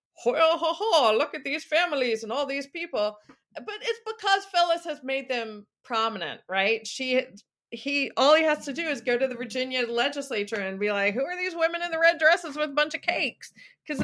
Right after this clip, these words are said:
this strategy was working in all of the states. So yeah, this, the idea of, uh, the mother really comes to play. And I think that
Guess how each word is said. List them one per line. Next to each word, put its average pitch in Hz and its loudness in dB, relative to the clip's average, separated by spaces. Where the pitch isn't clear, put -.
this 285 0
strategy 285 0
was 233 2
working 240 -2
in 202 0
all 208 0
of 208 -4
the 202 -6
states. 214 -6
So - -6
yeah, 320 2
this, 269 0
the 262 4
idea 247 2
of, 220 2
uh, 190 2
the 214 0
mother 214 4
really 214 2
comes 196 -4
to 196 -4
play. 226 4
And 196 0
I 196 2
think 240 0
that 190 2